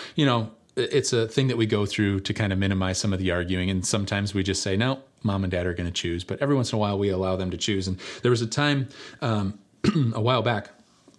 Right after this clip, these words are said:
where the kids were kinda arguing about where they wanted to go for dinner, and we were on vacation, and it was, like, this idea that, "Hey, we're gonna go somewhere. What do you think?" "Oh, I wanna go here. I wanna go here." They were arguing. And so I looked at them. I said, "Hey, do you trust me?" And they're like, "What?"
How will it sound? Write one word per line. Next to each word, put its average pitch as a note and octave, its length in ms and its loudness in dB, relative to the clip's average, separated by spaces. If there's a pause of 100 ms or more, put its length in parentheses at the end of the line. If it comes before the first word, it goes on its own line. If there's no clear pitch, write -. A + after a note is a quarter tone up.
(360)
where A#2 100 0
the G2 40 -4
kids A2 180 -2
were G#2 100 2
kinda G#2 180 -2
arguing F#2+ 440 0 (120)
about F#2 400 -2
where A#2+ 260 6
they G#2 400 2
wanted G2+ 320 2
to F#2+ 80 0
go F#2+ 260 2
for F#2 180 -4
dinner, G2+ 320 2
and F2+ 120 0 (220)
we G#2 80 0
were F#2+ 100 2
on F2+ 120 -2
vacation, G#2+ 600 0
and F2+ 120 -2
it F2 60 -4
was, F#2 180 -4
like, F2+ 220 -6 (260)
this G#2 180 2
idea G2 420 2
that, F2+ 180 -4
"Hey, A2+ 360 2 (260)
we're G2+ 120 0
gonna G2+ 140 2
go A2+ 140 2
somewhere. A2+ 300 2
What G#2 120 2
do F#2+ 60 0
you F2 60 0
think?" A#2+ 300 -2
"Oh, D#3 100 -2
I D3+ 60 0
wanna D#3+ 160 -2
go C#3+ 100 0
here. D#3 120 2
I - 20 0
wanna D3+ 160 0
go D3 80 2
here." C3+ 160 2
They B2 80 2
were A#2 100 2
arguing. A#2 460 2 (300)
And G2+ 80 0
so A#2+ 100 2
I - 20 6
looked D3 140 4
at - 80 -8
them. G#2+ 100 2
I G2 60 0
said, G2+ 140 0
"Hey, A#2+ 120 2
do G#2+ 60 -2
you F#2+ 60 -2
trust G2 280 -4
me?" B2+ 140 -2 (720)
And G2 120 0
they're F#2+ 100 2
like, E2+ 220 -2
"What?" A#2 280 -2